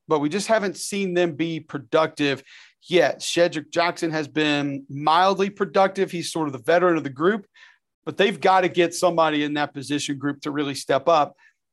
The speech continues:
And on the other side of the ball, y-, Colby Wooden can move all over the place. You've got Derek Hall and Iku Leota on the edges that can give you a pass rush and play pretty stout against the run. Marcus Harris,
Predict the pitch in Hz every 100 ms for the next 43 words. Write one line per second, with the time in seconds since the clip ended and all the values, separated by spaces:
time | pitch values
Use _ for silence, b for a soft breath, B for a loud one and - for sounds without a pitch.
0 | _ 185 214 214 220 233 233 214 202 202
1 | 247 226 196 - 175 - - 185 196 214
2 | 170 202 190 170 180 185 185 170 175 180
3 | - 170 180 - - _ _ _ 147 131
4 | 131 113 170 190 180 175 175 170 - 151
5 | 160 190 165 160 170 165 165 139 135 139
6 | 165 151 165 160 - b b - 151 151
7 | 160 139 131 - 165 175 165 170 165 160
8 | 135 - 147 151 165 - 175 170 160 156
9 | 151 135 147 175 175 170 b b 147 170
10 | 160 147 165 175 170